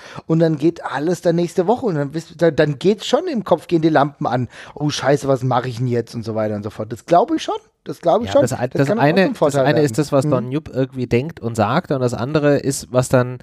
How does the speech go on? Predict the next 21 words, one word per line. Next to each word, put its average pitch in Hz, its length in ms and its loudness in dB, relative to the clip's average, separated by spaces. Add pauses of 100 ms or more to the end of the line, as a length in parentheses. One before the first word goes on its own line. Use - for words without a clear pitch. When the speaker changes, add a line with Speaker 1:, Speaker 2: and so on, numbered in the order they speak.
(380)
Speaker 2:
äh, 123 140 -2
solche 127 560 4
an 120 120 -4
totaler 123 460 4
Selbstüberschätzung 131 720 0
leidenden 120 480 0
Persönlichkeiten 123 1120 -2
wie 117 260 -2
ein 113 160 -8
Müller, 131 400 4
ein 117 80 -6
Robben, 127 380 -4
ein 120 100 -4
Ribéry 117 520 0
oder 113 120 2
sonst 123 300 -6
irgendwie 127 320 -4
denken, 131 300 0
wenn 123 160 0
sie, 123 180 4
äh, 107 240 -2